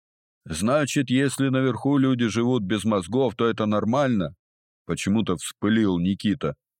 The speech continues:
Злость не до конца выветрилась. «Мы даже туда попасть хотим.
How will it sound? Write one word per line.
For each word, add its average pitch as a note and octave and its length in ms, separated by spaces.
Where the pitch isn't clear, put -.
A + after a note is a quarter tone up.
Злость A2 640
не F2 180
до G#2+ 140
конца G#2 400
выветрилась. D2+ 840
«Мы C#3+ 160
даже D#3 280
туда C#3+ 320
попасть D3 540
хотим. G#2 520